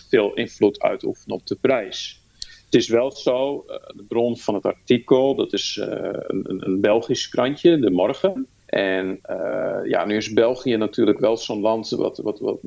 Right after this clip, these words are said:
wat, wat heel erg in de staatscultuur het pro-staatsdenken heeft gekregen, hè? Je hebt geen grotere voorstanders van een grote Europese overheid dan natuurlijk de Belgen.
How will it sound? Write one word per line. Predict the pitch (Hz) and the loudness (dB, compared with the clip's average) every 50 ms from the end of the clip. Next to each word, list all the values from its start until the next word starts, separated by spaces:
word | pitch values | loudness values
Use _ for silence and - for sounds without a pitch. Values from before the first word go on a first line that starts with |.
| - - | -12 -10
wat, | - 104 101 101 - | -4 -2 -2 -2 0
wat | - 107 110 - - | 0 0 -2 0 2
heel | - 123 123 123 - | 4 4 6 6 4
erg | 110 113 - | 2 -2 -2
in | - 117 | -4 -4
de | 104 | -2
staatscultuur | 101 - - - 120 113 113 - - - 107 101 - - 123 117 104 | -2 -2 0 0 0 0 -2 -4 -4 -2 -2 -2 2 4 6 6 6
het | 101 98 - | 6 4 2
pro-staatsdenken | - 127 123 123 - - - - 143 135 127 - - - - 107 92 92 - 101 | 0 0 0 0 -2 -4 -2 0 0 0 -2 -6 -4 -2 -2 -2 -2 -2 -4 -4
heeft | 92 95 90 - - | -2 -2 -4 -4 -6
gekregen, | - - - - 107 104 101 - - - 120 | -14 -12 -4 0 0 0 0 -2 -4 -2 -2
hè? | 139 202 247 - - - - - - - - - | -2 -2 -2 -6 -12 -20 -20 -20 -20 -20 -4 0
Je | 135 | 2
hebt | 104 95 - - | 2 2 0 -2
geen | - 117 113 110 | -4 -4 -4 -4
grotere | - - 120 120 131 131 135 123 113 107 | -2 0 2 2 2 2 0 -2 -2 -4
voorstanders | - - - 127 127 120 127 - - 127 113 113 110 107 104 - | -2 0 2 2 2 2 0 -2 -2 -2 -2 -2 -2 -4 -4 -2
van | - - 107 104 | -2 -2 -2 -2
een | 101 | -2
grote | - - 123 123 120 120 - | -2 0 2 2 0 -2 -6
Europese | - - 110 - - 117 113 107 - - - | -8 -8 -8 -4 -4 -2 -2 -2 -4 -6 -4
overheid | - - 117 110 117 117 113 107 104 104 101 - - | 0 0 0 0 -2 -2 0 0 0 0 -2 -4 -2
dan | 107 101 101 101 98 - | 0 0 0 -2 -6 -6
natuurlijk | 113 104 101 - - 110 104 98 98 - - - | -4 -4 -4 0 2 4 4 4 4 2 -4 -14
de | - 107 101 107 107 | -8 -2 0 2 4
Belgen. | 98 123 131 127 110 - - 92 87 | 4 4 4 2 0 -4 -10 -20 -20